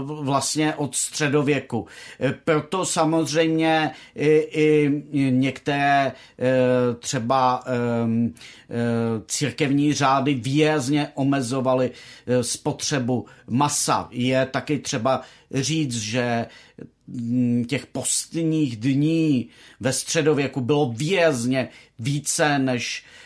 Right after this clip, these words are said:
eh, nejen než v současnosti, ale i než třeba,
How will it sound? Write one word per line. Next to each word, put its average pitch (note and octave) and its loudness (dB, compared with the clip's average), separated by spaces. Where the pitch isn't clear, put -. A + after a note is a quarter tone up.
eh, A#2+ 2
nejen C3 0
než D#3 0
v - -4
současnosti, D3 -2
ale A#2+ -2
i C3 -4
než A#2+ -2
třeba, A2+ -4